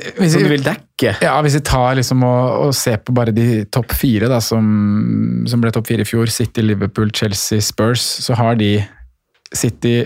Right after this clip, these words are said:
Speaker 1: runde to har Bournemouth, Liverpool runde to har Palace,
Speaker 2: Mm.
Speaker 1: Chelsea runde to Tottenham, da, den er tøff, så de
Speaker 2: Mm.
Speaker 1: møtes jo da.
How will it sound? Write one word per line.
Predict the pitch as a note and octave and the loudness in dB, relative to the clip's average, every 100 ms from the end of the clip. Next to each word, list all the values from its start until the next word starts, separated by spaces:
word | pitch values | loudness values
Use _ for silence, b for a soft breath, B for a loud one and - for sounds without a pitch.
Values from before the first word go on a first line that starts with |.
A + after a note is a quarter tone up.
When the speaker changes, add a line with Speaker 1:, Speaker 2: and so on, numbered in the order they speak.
| A#2 | 0
Speaker 1:
runde | A#2+ A#2 A2+ | 0 0 -2
to | - A#2 B2 | -2 0 2
har | A#2 G#2 G#2+ - _ | 2 0 -2 -6 _
Bournemouth, | B2+ G#2 G#2 B2 - A2+ | -2 0 0 -2 -4 -2
Liverpool | G#2 G#2+ | -2 0
runde | G#2+ G2+ | 0 0
to | G2+ A2 | -2 -2
har | G#2+ | -2
Palace, | - F#2+ G2 G#2+ - D3+ | -2 0 0 -2 -4 -2
Speaker 2:
Mm. | A#2+ | -2
Speaker 1:
Chelsea | A2 G2+ - G#2+ | -2 -2 -2 -2
runde | G#2+ A2 | 0 -2
to | A#2 A2+ | -2 -2
Tottenham, | A2 G#2 - - D3+ | -2 -6 -2 0 2
da, | G#2+ | 2
den | A2+ A#2 | 2 0
er | |
tøff, | - - - - | -2 -8 -10 -4
så | |
de | A2+ | 0
Speaker 2:
Mm. | A#2 | 2
Speaker 1:
møtes | G2 G#2+ | 0 0
jo | G#2 | 0
da. | A#2 | 0